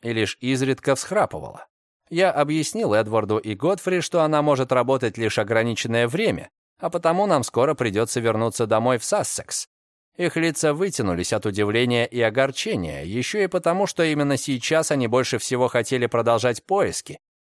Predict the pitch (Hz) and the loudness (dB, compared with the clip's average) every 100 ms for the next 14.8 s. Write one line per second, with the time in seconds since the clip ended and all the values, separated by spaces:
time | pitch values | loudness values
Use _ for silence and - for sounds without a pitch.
0 | _ - 180 - 143 - 120 113 143 151 | _ -4 -4 -2 -4 2 0 2 0 2
1 | 98 - 98 - 110 - 101 92 104 156 | -2 -2 -2 0 -2 0 -2 -2 -2 -6
2 | - _ _ _ _ _ _ _ 156 175 | -8 _ _ _ _ _ _ _ 0 2
3 | 170 165 156 143 160 147 170 151 151 151 | 4 4 2 0 0 2 0 0 -2 0
4 | 147 151 147 143 139 156 147 135 131 131 | 2 2 2 0 0 0 0 0 2 0
5 | - 143 185 175 151 - - 87 - 120 | 0 0 0 -2 -4 -12 -8 -8 -4 -2
6 | 117 160 190 175 214 - 180 165 139 135 | 0 2 2 2 0 0 -2 -2 0 -2
7 | - 185 98 - 104 98 92 120 110 98 | 0 0 0 0 0 0 0 0 -2 -2
8 | 90 - 98 98 95 80 78 - - _ | -6 -4 -2 -2 -2 -4 -8 -16 -20 _
9 | _ _ _ - 135 214 - 208 180 185 | _ _ _ -4 -2 -2 -2 -2 0 0
10 | 185 214 269 113 95 101 107 107 - 123 | 0 0 0 -2 -2 -4 0 0 2 -2
11 | - - - _ 110 107 117 104 101 113 | -2 -6 -16 _ -4 0 0 2 2 2
12 | 107 98 117 123 104 - 110 98 104 98 | 0 0 -4 -4 -4 0 -2 0 -4 -2
13 | 107 104 95 120 117 104 98 117 - 110 | 2 2 2 0 0 0 0 -2 0 0
14 | - 104 101 - 131 - 90 - | 2 0 0 0 -2 -2 -10 -12